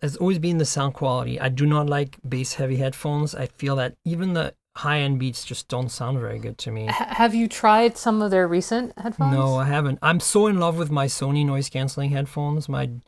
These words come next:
Speaker 1: W H one thousand M X threes, which is what I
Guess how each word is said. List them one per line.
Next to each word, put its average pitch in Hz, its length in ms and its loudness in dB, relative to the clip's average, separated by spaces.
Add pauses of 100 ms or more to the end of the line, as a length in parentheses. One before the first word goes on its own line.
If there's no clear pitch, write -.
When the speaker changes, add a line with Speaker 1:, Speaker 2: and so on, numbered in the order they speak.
(420)
Speaker 1:
W 143 320 2
H 139 300 0
one 139 180 0
thousand 135 420 -2
M 135 380 -2
X - 280 -6
threes, 135 500 -2 (680)
which 147 380 -4
is 135 160 -2
what 135 180 0
I 135 220 -2